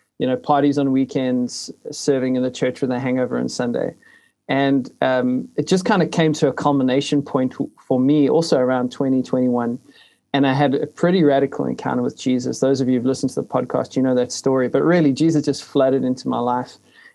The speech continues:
And in that moment, there was, like, this culmination point. And, and what I found was that it, it, it didn't land into a vacuum, that actually the seeds of redemption had been planted in my life all those years before.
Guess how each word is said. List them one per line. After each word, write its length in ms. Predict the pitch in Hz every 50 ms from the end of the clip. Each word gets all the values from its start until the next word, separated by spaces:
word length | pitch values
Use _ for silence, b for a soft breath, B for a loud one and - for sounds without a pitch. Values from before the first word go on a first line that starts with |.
| b _ -
And 360 | 147 147 143 143 143 135 - - _ _ _ _ _ _
in 200 | - 170 185 196
that 180 | 190 180 147 143
moment, 420 | 143 139 143 147 156 156 156 131
there 120 | 143 139 135
was, 100 | 135 131
like, 200 | 131 131 - _
this 140 | 135 -
culmination 920 | - _ - - 170 165 170 170 160 147 139 131 139 147 143 - 156 147 143
point. 340 | - - - - - - -
And, 240 | 135 131 131 123 B B B B B -
and 100 | 147 151
what 100 | 156 151
I 80 | 147 143
found 420 | 143 - 170 165 185 208 214 175
was 180 | 156 147 131 131
that 260 | 143 135 131 127 - _ _ _
it, 160 | - - -
it, 160 | 151 - - _ _ _
it 180 | 160 151 -
didn't 280 | - 156 156 196 202 180
land 300 | 156 147 147 156 165 165
into 280 | 165 160 165 - 156 135
a 60 | 120
vacuum, 520 | 107 131 131 165 - - - 135 127 131
that 160 | 120 104 - -
actually 360 | 151 170 180 190 - - 180
the 100 | 139 143
seeds 680 | 139 - - - - 185 190 185 160 123 - - - - b b b b b -
of 120 | 143 123
redemption 480 | 139 131 135 135 143 151 - - 143 131
had 160 | 135 143 131
been 160 | 139 135 131
planted 540 | - - - 147 139 143 151 - - 151 127
in 140 | 131 127 127
my 120 | 120 120
life 320 | 120 - 65 - - - _ _ _ _ _ _ _ _
all 240 | - 165 170 170 175
those 240 | 165 156 147 143 131
years 220 | 135 135 143 139
before. 500 | 143 139 127 - - 147 143 - - -